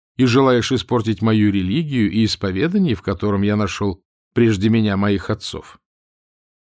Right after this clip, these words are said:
И он кликнул своих слуг, и когда те появились перед ним, сказал им: "Горе вам! Вот перед вами этот злосчастный, разбейте ему затылок затрещинами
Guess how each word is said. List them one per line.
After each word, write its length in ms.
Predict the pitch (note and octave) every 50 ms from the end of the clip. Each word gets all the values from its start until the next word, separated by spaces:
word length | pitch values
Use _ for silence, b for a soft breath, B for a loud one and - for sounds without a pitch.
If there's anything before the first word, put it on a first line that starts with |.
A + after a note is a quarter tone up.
| _ _ _ _ _ _
И 100 | - A#2
он 160 | G3 B3 C4+
кликнул 460 | - D3 D#3+ F3+ - - E3 D#3+ C#3 G#2+
своих 380 | - - A2 A#2 B2 A#2 -
слуг, 460 | - - - F2 F#2 G2 G2+ - _ _ _ _ _ _ _ _ _ _
и 100 | - A#2+
когда 280 | A#2+ C#3 B2 A#2+ C3+ C3+
те 140 | B2 C3+ A#2+
появились 560 | - B2+ A#2+ A#2 A2+ C#3 D#3+ D#3 C#3+ - -
перед 280 | - A#2+ A2 A2+ G#2
ним, 200 | G#2 G#2+ G#2 G2
сказал 480 | F#2 - - A#2+ G#2 G2 G#2 G2+ F#2+ F#2+
им: 120 | F2 F#2
"Горе 320 | F2+ G#2 C3+ D#3+ D#3+ D#3 D3
вам! 320 | A#2+ G#2+ G2 F2+ E2 F2 - _ _ _ _ _ _ _ -
Вот 260 | G#2 B2+ F3 F3 -
перед 300 | - E3 D3+ D3+ D3 B2+
вами 320 | A#2+ B2+ C#3+ E3 D#3 D3+ D3+
этот 320 | - - A#2+ A#2+ C#3+ B2+
злосчастный, 680 | A#2+ A#2+ C3 C3 A#2+ - - - C#3+ - - F2+ F#2 F#2+
разбейте 480 | D3 F#3+ G#3 A3 C4+ C#4 G3 - - G2+
ему 140 | G#2 A2
затылок 520 | A2 G2+ A#2 A2+ - - D3 C3+ A#2+ G#2+ G2
затрещинами 760 | G2 G#2+ G2 - A2 C3 B2 - - G2 F2+ E2+ E2 E2+ E2